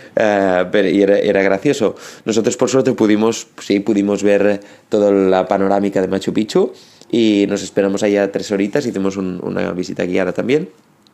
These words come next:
Y, y pudimos recorrerla tanto con nube como sin. Entonces, a ver, recapitulando. Si hacemos cálculos, eh,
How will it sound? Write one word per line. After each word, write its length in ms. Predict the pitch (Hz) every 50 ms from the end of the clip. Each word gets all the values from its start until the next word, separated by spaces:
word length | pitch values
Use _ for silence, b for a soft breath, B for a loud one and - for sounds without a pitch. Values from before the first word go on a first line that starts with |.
| _ _ _ _ _ _ - -
Y, 360 | - 110 101 92 90 90 87 -
y 80 | -
pudimos 400 | 92 - 98 90 87 87 90 90
recorrerla 640 | - 92 - - 95 92 95 90 85 98 101 101 B B B B B B B
tanto 260 | - 95 90 82 -
con 120 | 82 92 90
nube 180 | 98 104 110
como 200 | 107 - - 82
sin. 180 | - - - - - - B B B B B B B B B B B B B - _ -
Entonces, 360 | 131 123 - 147 139 170 -
a 80 | 117 92
ver, 280 | 87 - - - - -
recapitulando. 800 | - 135 - - - 131 113 - 101 90 87 - - - - - b b b b b b b b b
Si 140 | _ - 135
hacemos 320 | 127 117 147 165 180 175 -
cálculos, 640 | 165 151 147 - 185 196 226 254 294 - - - _ _ _ _ _ _ _ _
eh, 760 | - 127 127 120 113 113 110 107 107 90 71 69 64 60 58